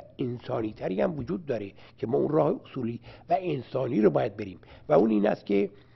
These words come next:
اه، کوپن درست کردن به آنهایی که بالای شصت و شصت و پنج بودن و دکتر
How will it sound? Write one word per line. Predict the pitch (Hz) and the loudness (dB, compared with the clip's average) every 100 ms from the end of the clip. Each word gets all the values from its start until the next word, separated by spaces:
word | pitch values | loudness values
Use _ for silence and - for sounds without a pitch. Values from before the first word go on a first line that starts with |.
| - | -16
اه، | 160 151 135 | -2 0 0
کوپن | - - 117 196 | -2 -4 0 0
درست | 190 147 - | 0 -4 -6
کردن | 139 123 117 113 - - - | -10 -10 -12 -16 -20 -20 -4
به | 139 156 156 147 - | 2 4 2 -2 -2
آنهایی | 170 147 180 | 0 2 2
که | 185 | -2
بالای | 160 151 160 180 | 0 2 2 0
شصت | - 147 - | -2 -6 -6
و | - | -8
شصت | - 131 151 | -8 -6 -8
و | |
پنج | - 131 120 123 | -6 -6 -6 -10
بودن | 127 123 131 147 202 - - - | -12 -4 -2 0 -4 -10 -18 -4
و | 147 143 139 - - | -2 -2 -6 -16 -8
دکتر | 165 - - - 226 | -6 -6 -4 2 2